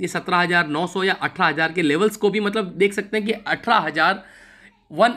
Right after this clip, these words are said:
एट फ़ोर एट को आज टच किया निफ्टी ने और वापस एक जो क्लोजिंग है वो एटीन थाउजेंड वन सेवेंटी एट की दी, मतलब अपने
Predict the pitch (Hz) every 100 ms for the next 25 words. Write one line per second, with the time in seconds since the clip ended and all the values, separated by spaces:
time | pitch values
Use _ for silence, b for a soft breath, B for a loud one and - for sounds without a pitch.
0 | - 214 208 - 202 208 - 202 208 -
1 | 220 - 190 196 - _ _ _ - _
2 | 269 277 - 202 208 214 175 180 180 202
3 | 202 202 190 180 156 208 202 196 196 -
4 | b b 185 196 175 180 185 214 185 190
5 | - _ - 190 185 208 208 190 185 180
6 | 175 180 160 175 190 - 175 196 - 180
7 | 156 185 226 220 202 - 208 226